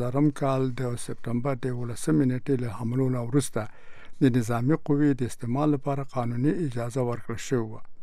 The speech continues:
د اسلامي دولت د ډلې او په سوریې کې د کورني جنگ په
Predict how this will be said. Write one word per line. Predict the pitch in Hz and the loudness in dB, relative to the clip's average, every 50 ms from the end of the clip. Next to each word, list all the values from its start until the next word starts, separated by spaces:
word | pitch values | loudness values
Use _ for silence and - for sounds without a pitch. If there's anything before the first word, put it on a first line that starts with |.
| - - - - - - - - - - - - - | -10 -10 -10 -8 -8 -8 -8 -8 -8 -8 -6 2 4
د | 143 127 | 4 4
اسلامي | 113 - 127 123 120 131 156 160 147 | 4 2 0 2 4 4 4 6 6
دولت | 170 160 156 151 156 156 147 139 123 | 6 6 8 6 6 4 4 2 0
د | 120 107 104 | -2 0 2
ډلې | 143 156 147 151 151 - - - | 2 2 2 2 0 0 0 0
او | 127 120 - | 0 0 0
په | - 107 - - | -2 -6 -6 -4
سوریې | - 113 113 - 139 151 147 - | -2 -2 0 2 4 2 2 2
کې | - 147 135 131 120 | 2 4 4 4 4
د | 131 120 - | 2 -2 -2
کورني | - 113 110 120 117 127 147 147 131 139 | -4 -4 -2 2 6 8 8 8 8 4
جنگ | 127 123 113 - | 2 2 2 0
په | 113 | -2